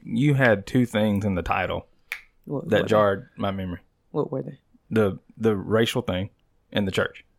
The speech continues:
Speaker 2: Yeah.
Speaker 1: So I was like, "I gotta read this," especially since it's somebody that I know.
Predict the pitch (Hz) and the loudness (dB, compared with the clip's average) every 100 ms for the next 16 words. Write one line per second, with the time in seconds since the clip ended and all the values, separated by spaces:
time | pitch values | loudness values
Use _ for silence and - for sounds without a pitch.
0 | _ _ _ _ - - - 104 101 - | _ _ _ _ -14 -12 -2 0 0 -2
1 | 104 101 _ _ _ _ _ - 214 120 | -6 -6 _ _ _ _ _ -4 0 2
2 | 98 87 - - _ _ _ _ _ 107 | 2 0 -8 -12 _ _ _ _ _ -2
3 | 110 117 107 107 101 107 95 104 98 107 | 2 2 2 0 -2 -4 -4 -6 -6 -6
4 | 101 92 104 92 92 104 | -4 -4 -4 -6 -4 -6